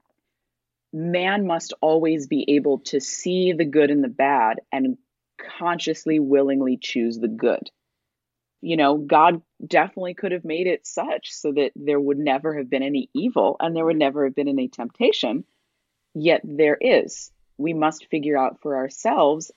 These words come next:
and come to believe for ourselves how we want to be in the world. And yeah, that can be, that can be complicated. <laughs> That's all I'm,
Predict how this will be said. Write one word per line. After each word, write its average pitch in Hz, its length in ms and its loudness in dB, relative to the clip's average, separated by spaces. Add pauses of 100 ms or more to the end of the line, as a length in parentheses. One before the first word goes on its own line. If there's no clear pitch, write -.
and 147 220 -6
come 151 160 -8
to 151 120 -8
believe 143 520 0
for 139 120 -4
ourselves 123 720 -6 (420)
how 151 180 -4
we 143 120 2
want 143 160 0
to 139 60 -4
be 139 140 -2
in 139 80 -2
the 135 80 -2
world. 170 440 -4 (340)
And 139 400 0 (600)
yeah, 165 300 2
that 139 160 0
can 156 120 -10
be, 151 260 -2 (100)
that 143 160 0
can 156 100 -8
be 151 80 -4
complicated. 123 680 -6
<laughs> - 720 -2
That's 285 180 4
all 190 160 6
I'm, 165 200 -2